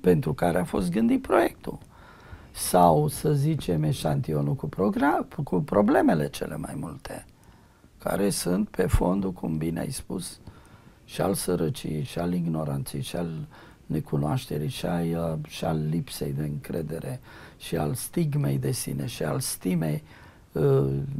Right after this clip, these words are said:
stigmei și de sine și stigmei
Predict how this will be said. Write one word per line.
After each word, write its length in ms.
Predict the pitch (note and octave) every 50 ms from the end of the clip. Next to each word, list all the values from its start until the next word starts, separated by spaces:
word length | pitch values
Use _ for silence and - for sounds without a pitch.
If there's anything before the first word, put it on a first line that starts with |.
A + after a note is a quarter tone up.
| - - - - - - - - - - - - - -
stigmei 840 | - - - - - F3 E3 D3 C#3 D3 C#3 C#3+ C#3+ C#3+ C3+ B2+ C3 C3
și 260 | - - - - D#3
de 160 | C#3 C#3+ C#3+
sine 400 | C3 - - D#3+ D#3+ D3+ D3 C#3+
și 240 | C3+ - - D3+ C#3+
stigmei 680 | - - - - - D3+ D3+ - - - - - -